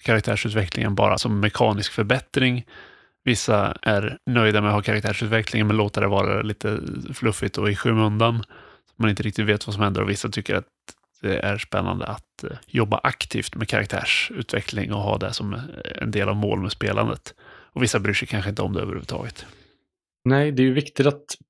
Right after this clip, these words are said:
Speaker 2: påpeka det att, att jag pratar mycket om karaktärsutveckling betyder inte att jag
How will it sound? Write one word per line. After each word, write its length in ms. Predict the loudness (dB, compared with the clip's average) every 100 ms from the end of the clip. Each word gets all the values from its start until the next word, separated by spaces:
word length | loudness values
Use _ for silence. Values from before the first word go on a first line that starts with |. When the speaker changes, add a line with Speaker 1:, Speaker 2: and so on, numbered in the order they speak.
| 2
Speaker 2:
påpeka 460 | 2 4 4 4
det 160 | 4 4
att, 220 | 2 -2 -14 -18 _ _ _ 4
att 80 |
jag 160 | 4 6
pratar 320 | 6 4 4
mycket 160 | 2 2
om 80 | 2
karaktärsutveckling 760 | 2 4 2 4 2 0 0
betyder 300 | 0 2 2
inte 360 | 4 2 2 0
att 80 | 4
jag 260 | 2 2